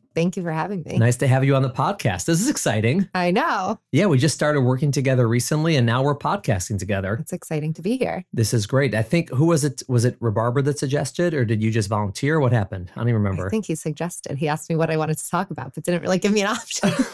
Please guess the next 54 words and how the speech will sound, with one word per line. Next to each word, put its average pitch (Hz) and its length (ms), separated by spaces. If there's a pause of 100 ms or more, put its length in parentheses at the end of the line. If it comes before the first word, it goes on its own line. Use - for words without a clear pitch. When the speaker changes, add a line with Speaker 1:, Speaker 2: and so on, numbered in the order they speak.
(380)
Speaker 1:
<laughs> - 80
of 254 120
being 277 260
on 180 160
it, 165 200
but 190 120
I 196 160
suggested 170 480
the 156 100
topic. - 400 (220)
Speaker 2:
Yeah, 98 320
so 156 260
it's, 160 240
it's 147 240
nice 143 240
to 147 100
have 123 240
you, 139 260
to 113 200
have 110 220
you 110 140
in 104 100
studio 123 680
and 113 80
to 101 80
talk 101 300
about 98 300
this. 135 340
And 117 400 (540)
we 139 160
decided 156 840
to 123 580 (120)
pivot 220 340
a 117 60
little 107 240
bit 98 480
for 110 120
two 120 200
doctors. 107 680
We're 127 140
not 135 400
gonna 131 180
talk 107 360
about 101 360
the 107 60
medical 120 400
side 98 240
of 95 60
something, 98 360
but 87 160
you're 113 160
gonna 139 140
be 117 100
telling 104 480